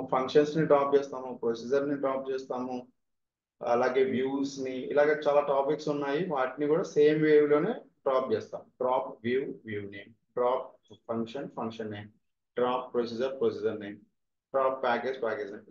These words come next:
ఇలాగా ఏ ఆబ్జెక్ట్ నైనా డ్రాప్ చేసుకోవచ్చు, సేమ్ మెథడ్. డ్రాప్ టేబుల్, టేబుల్ నేమ్. ఓకే, so దీన్ని రన్ చేస్తున్నాను. దీన్ని రన్ చేస్తే ఏమైపోతుంది అంటే మనకు already మనకు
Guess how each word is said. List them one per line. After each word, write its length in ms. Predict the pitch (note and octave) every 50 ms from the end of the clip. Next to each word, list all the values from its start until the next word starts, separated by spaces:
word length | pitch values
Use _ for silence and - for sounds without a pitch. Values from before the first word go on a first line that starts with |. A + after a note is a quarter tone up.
| D3 D3+
ఇలాగా 320 | D#3+ D#3+ D#3+ D#3+ G#3 G3 D#3+ D#3 E3+ - _ _ _ _ _ _ _ - - B2 B2+ C#3
ఏ 20 | D#3 - - - B2 B2+ C3+
ఆబ్జెక్ట్ 360 | D3 C#3+ D3+ F3 E3+ E3 F3
నైనా 180 | F3 F3+ G3 G3+ F#3
డ్రాప్ 280 | E3+ D#3+ D#3 D#3+ - D#3 D#3+
చేసుకోవచ్చు, 520 | D3+ - - - D#3 D3+ D3 D3+ E3 G3+ G3+ - -
సేమ్ 260 | F3 E3+ E3+ E3+ E3+ D#3+ C#3+
మెథడ్. 300 | A#2+ - A2 G2+ F#2 - _ _ _ _ _ _ _ _ _ _ C3 B2 _ _ _ _ _ _ _ _ _ _ _ _ _ _ _ _ - -
డ్రాప్ 260 | C#3 D3 E3 E3 - - - _ _ _ _ _ _ _ _ _ _ _ _ _ _ _ _ _ - C#3+
టేబుల్, 320 | C#3 C3+ C#3 E3 G3 E3 - - - _ _ _ - C3+
టేబుల్ 260 | B2 A2 G2+ G2+ F#2 F2+
నేమ్. 100 | - - _ _ _ _ _ _ _ _ _ - B2+ A#2
ఓకే, 180 | A2+ - F3+ F#3 - -
so 80 | - F3+ F3 D3+
దీన్ని 180 | D#3 E3 E3 D#3+ D3+
రన్ 180 | C#3+ C#3 D3+ D#3+
చేస్తున్నాను. 460 | E3 D#3 D#3 - - D3+ D3 C#3+ D3+ D3+ C#3+
దీన్ని 160 | D3 C#3 B2+
రన్ 180 | C3 B2+ C3+ C#3 C#3+
చేస్తే 200 | C#3 C#3 - C3+ C3
ఏమైపోతుంది 560 | C3 C3+ C3 B2 C3 B2+ B2 B2+ B2+ C3 C3 B2+
అంటే 180 | B2+ B2+ B2 F3+ G3 F3 C#3+
మనకు 280 | C3+ C3+ C3+ C#3 G3 E3+ E3 - - _ _ _ _ _ _ - - B2+
already 360 | C3 C#3 D3 D3 C#3+ D#3 E3+ G#3+ A#3 - - _ _ - C3+
మనకు 360 | C3 C3 C3+ C3 C3+ C#3+ D3